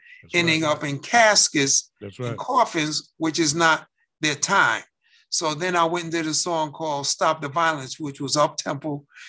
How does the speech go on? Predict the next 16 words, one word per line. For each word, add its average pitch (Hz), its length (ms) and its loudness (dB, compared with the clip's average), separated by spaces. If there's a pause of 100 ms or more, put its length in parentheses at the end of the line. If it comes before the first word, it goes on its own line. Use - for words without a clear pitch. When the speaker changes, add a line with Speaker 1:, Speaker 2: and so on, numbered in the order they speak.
(160)
Speaker 2:
the 135 80 -2
same 170 360 4
tempo 165 420 2
of 143 60 -2
what 151 180 0
they 165 160 2
wanted, 147 440 0 (380)
you 151 80 -4
know, 131 140 -4
beats 160 260 2
per 170 140 0
minute 151 260 2
and 143 140 -2
a 135 80 0
whole 151 280 0
bit. 131 320 0